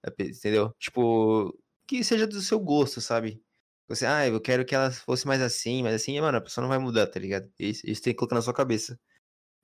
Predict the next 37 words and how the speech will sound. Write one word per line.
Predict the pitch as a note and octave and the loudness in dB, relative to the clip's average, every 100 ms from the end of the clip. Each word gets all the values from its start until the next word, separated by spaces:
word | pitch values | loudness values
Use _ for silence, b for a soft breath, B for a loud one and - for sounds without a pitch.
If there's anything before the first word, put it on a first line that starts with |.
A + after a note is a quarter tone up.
| - | -8
E | A#2 | 2
pra | C3+ | 4
você, | D3+ D#3 C#3 A#2+ | 4 4 4 4
mano? | G#2+ G2+ G#2 B2 | 2 -2 -4 0
Calma | E3+ | 4
aí, | F3 B2 - | 4 2 2
antes, | E3+ - | 0 2
antes | E3 F#3 F#3+ | 2 4 2
de | |
você | E3 D3+ C#3 | 2 2 2
falar, | C3+ C3+ B2 | 2 4 4
né, | B2 A#2+ C3 | 2 0 -4
do, | - A2 G#2+ G2+ G2 F#2+ - _ _ _ _ _ - - - | 0 4 4 4 0 -4 -12 _ _ _ _ _ -20 -20 -8
é, | - | -6
com | - G#2+ | -2 -2
seus, | G#2+ A2 G#2 - - - | 2 0 0 -8 -16 -8
seus | A#2 G#2+ F#2+ G2+ | -4 -2 -4 -4
aprendizados, | G#2 A#2 G#2+ A#2 C3+ C3+ A2+ - - - _ | -4 -4 0 4 4 2 -4 -6 -8 -16 _
se | A#2 | -6
você | A2 | -4
chegou | - A#2 | -2 0
a | |
correr | A#2+ A2+ | 4 4
atrás | G#2+ A2+ B2 B2+ | 4 6 6 6
da | A2+ | 4
pessoa | G#2+ G#2 B2+ A#2+ | 0 2 4 4
e | |
tals, | - D3 C#3+ - - _ _ _ _ - | 6 4 4 0 -8 _ _ _ _ -2
eu | B2 | 0
queria | D3+ D3+ F3 | 4 6 6
ouvir, | D#3+ D3+ F3+ F3 | 6 4 4 4
e | |
você, | F#3+ F#3+ G3+ | 4 6 6
Cauêzinho, | G3 F#3+ F#3 F#3 | 6 8 8 6
o | |
que | |
aconteceu? | F#3 G#3 G3+ F#3+ F#3 F3 A#2+ G#2 | 4 4 6 6 8 8 6 2